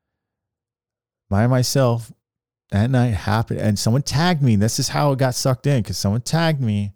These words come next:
'cause I don't go into these groups just looking for stuff, 'cause I know better. I know better.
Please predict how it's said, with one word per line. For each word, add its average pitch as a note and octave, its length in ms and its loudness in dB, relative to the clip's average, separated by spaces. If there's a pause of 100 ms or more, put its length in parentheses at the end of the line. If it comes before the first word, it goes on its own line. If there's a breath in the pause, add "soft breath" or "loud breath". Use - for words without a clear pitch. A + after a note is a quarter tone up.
(480)
'cause G#2+ 120 -4
I G#2 120 0
don't C3+ 180 0
go C3+ 220 2
into C3 200 0
these A2 180 -2
groups A#2+ 380 -2
just G#2 260 -2
looking G#2 420 0
for G2 140 -6
stuff, F#2+ 320 -6
'cause C#3+ 160 -2
I E3 180 2
know F3+ 220 2
better. A2+ 380 -4 (920)
I G2 180 0
know A2+ 160 2
better. D2+ 340 -10